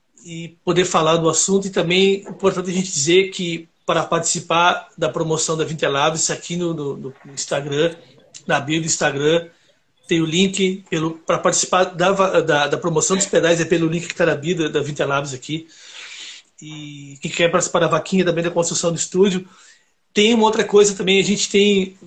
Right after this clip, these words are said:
bolado, assim, a vaquinha ela não, não, não acaba quando acabar, né? Que é dia dez de setembro,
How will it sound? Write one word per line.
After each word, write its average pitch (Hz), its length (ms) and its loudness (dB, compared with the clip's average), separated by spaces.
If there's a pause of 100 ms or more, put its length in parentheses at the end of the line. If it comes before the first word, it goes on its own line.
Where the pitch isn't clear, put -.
(140)
bolado, 175 1000 2 (540)
assim, 185 320 -2
a 160 100 2
vaquinha 185 440 2
ela 208 240 4
não, 202 280 0
não, 196 200 4 (160)
não 196 160 4
acaba 202 380 2
quando 190 200 2
acabar, 160 420 2
né? 160 80 0
Que 160 120 -4
é - 20 -6
dia 156 140 2
dez 180 260 2
de - 80 0
setembro, 185 640 -2